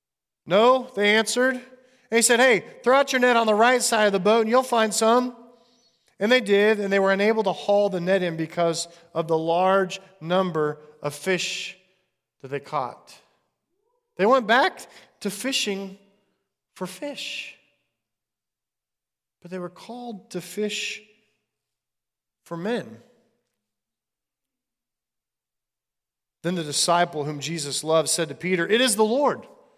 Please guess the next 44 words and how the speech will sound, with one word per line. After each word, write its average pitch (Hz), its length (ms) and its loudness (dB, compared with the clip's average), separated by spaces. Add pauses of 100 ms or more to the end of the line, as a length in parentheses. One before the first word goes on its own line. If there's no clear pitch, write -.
(880)
And 180 60 0
as 175 100 2
soon 302 160 2
as 277 80 2
Simon 247 260 4
Peter 214 220 2
heard 269 260 2
him 196 100 0
say 254 280 4
that, 190 400 2 (320)
"It 202 120 6
is 180 160 -2
the 190 100 2
Lord," 208 340 4 (160)
he 214 100 2
wrapped 247 340 4
out 233 260 4
his 202 200 2
outer 208 500 2
garment 220 400 2
around 208 340 2
him, 196 120 0
for 190 140 0
he 190 40 6
had 185 100 2
taken 226 280 2
it 185 120 2
off, 190 200 4
and 208 80 -6
he 208 100 0
jumped 233 420 2
into 240 180 -6
the 240 60 -2
water. 247 420 2 (880)
It 156 40 -10
means 165 180 -4
he 160 60 -4
was 147 120 -6
in 151 100 -6
his 120 100 -8
skivvies, 117 600 -8
by 123 120 -16
the 117 100 -18
way. 117 200 -18